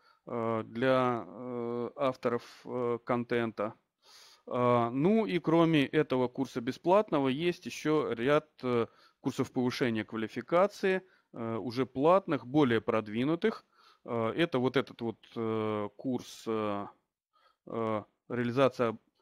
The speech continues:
образовательных программ с применением электронного обучения. А, и еще несколько курсов, э, м, ну, о них я могу рассказать подробнее, потому что их веду я. Это, э, м,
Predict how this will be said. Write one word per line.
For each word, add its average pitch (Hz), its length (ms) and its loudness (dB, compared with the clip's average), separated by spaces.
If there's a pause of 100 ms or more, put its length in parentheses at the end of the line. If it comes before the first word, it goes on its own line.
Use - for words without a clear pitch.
(120)
образовательных 123 720 0
программ 117 360 0
с - 80 -20
применением 110 580 -4
электронного 104 580 -2
обучения. 101 720 -4 (1200)
А, 131 220 2
и 202 140 -2
еще 214 340 4
несколько 143 480 0
курсов, - 680 -2
э, 156 40 0
м, 127 1300 2
ну, 143 260 2
о 127 80 2
них 151 200 0
я 131 80 2
могу 120 260 2
рассказать 120 380 0
подробнее, 120 460 2
потому 117 320 -2
что 98 300 -6 (320)
их - 240 -6
веду 120 360 -2
я. 120 540 0
Это, 151 540 2 (440)
э, 127 360 4 (840)
м, 117 440 -2